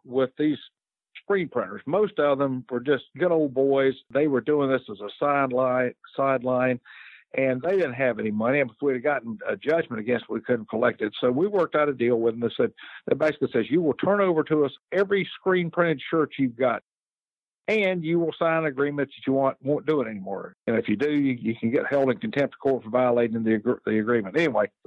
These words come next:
some of these old boys from the mountains brought a load of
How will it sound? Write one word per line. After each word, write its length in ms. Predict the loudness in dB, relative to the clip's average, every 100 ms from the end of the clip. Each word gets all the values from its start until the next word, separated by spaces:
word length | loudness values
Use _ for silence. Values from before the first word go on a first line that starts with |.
| -4
some 180 | -2 0
of 40 |
these 120 | 0 2
old 200 | 0 0
boys 220 | 0 0
from 140 | -2
the 60 | 0
mountains 360 | 2 2 0 -4
brought 340 | 0 2 2 0
a 100 | -2
load 380 | 0 2 2
of 80 | 2